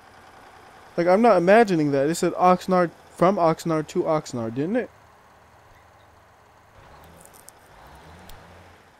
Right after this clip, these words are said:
I don't know. That is strange.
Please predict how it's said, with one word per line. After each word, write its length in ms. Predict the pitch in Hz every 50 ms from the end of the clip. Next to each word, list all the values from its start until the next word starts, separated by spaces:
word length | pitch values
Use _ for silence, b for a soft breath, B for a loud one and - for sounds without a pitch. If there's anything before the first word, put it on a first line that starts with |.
| _ _ - -
I 100 | 190 214
don't 120 | 208 196
know. 140 | 202 196 160
That 220 | 143 156 170 165
is 240 | 156 143 131 131 135
strange. 1160 | - - - - - - 143 135 135 139 143 143 143 143 143 139 135 135 131 127 127 127 131